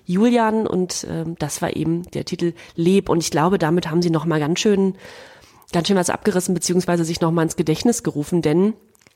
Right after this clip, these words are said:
dieser Titel war nur auf dem Soundtrack und auf der Bravo Hits drauf. Das heißt, auf keinem Album der Band Dritte Generation. Das war also wirklich nur für diese Staffel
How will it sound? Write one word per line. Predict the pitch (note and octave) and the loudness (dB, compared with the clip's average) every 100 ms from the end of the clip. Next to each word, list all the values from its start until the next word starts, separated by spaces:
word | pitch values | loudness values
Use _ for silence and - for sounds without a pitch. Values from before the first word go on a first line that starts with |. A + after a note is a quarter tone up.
| - | -10
dieser | E3+ E3+ D#3+ | -2 0 0
Titel | G3 E3+ | 0 0
war | D3+ E3+ | 2 2
nur | F3 G3 A#3+ - | 4 4 2 0
auf | F3+ - | -2 0
dem | E3 | -2
Soundtrack | - D3+ F#3 B3+ - | -2 -4 -2 -2 -2
und | G3+ G3+ | -2 -2
auf | C#3 - | -2 -2
der | E3+ | -2
Bravo | - D#3 F#3+ E3 | -2 -2 0 -2
Hits | - - | -4 -6
drauf. | C3 C#3 | -4 -4
Das | - D#3 | -4 -2
heißt, | E3 F3 - - - | -2 -2 -4 -6 -6
auf | - | -4
keinem | - F#3 F#3+ | -2 0 2
Album | - E3+ G3 G3 E3 - - - | 2 2 2 0 -2 -10 -20 -4
der | D#3 | -2
Band | C3+ C3+ D3 D3+ - | 0 0 -2 -4 -6
Dritte | D#3 - | -6 -2
Generation. | D3 D3 C3 - E3 | -2 -2 -4 -2 0
Das | D#3+ - | 0 -2
war | C#3+ | -4
also | D3 D3 | -6 -6
wirklich | D#3+ D#3+ - | -6 -6 -4
nur | D#3 D3+ - | -2 -2 -4
für | - D3+ D3+ | -6 -4 -2
diese | D3 C#3+ D3 D#3 - _ - - | -4 -4 -4 -6 -12 _ -18 -6
Staffel | - B2+ B2 D3 C#3 | -4 -4 -6 -6 -6